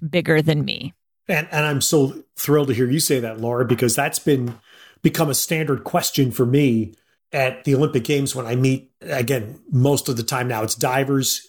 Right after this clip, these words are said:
Speaker 2: in summer and the short track skaters in the winter. And I always ask them, you know, we meet everybody two or three days before competition begins to the N B C announcers. We get our debrief, as you did with us in Rio. And it's always,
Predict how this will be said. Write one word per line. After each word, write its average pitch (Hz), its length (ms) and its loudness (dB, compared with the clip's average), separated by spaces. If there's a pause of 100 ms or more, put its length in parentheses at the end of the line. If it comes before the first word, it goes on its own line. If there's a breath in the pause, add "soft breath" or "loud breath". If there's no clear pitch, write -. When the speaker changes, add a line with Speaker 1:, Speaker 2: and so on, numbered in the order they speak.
Speaker 2:
in 131 240 2
summer 117 560 -4 (260)
and 104 360 0
the 104 180 -12
short - 340 0
track 123 220 -4
skaters 135 480 2
in 123 60 0
the 117 80 2
winter. 156 320 2
And - 580 -14
I - 40 2
always 277 200 2
ask 214 240 -4
them, 135 240 -2
you 185 80 4
know, 147 60 4
we 120 180 2
meet 139 400 2
everybody 120 440 0
two 160 180 0
or 139 80 2
three 156 260 2
days 143 300 6
before 135 400 0
competition 131 560 -2
begins 123 500 2
to 123 220 -4 (640 loud breath)
the 135 140 0
N 117 100 0
B 120 80 -4
C 131 180 -2
announcers. 117 400 -6
We 127 100 4
get 117 140 0
our 120 120 0
debrief, 123 500 2
as 175 220 0
you 131 100 2
did 117 220 2
with 123 160 2
us 117 160 -2
in 135 100 -6
Rio. 107 380 -2 (540 loud breath)
And 147 100 -2
it's 135 100 0
always, 139 220 0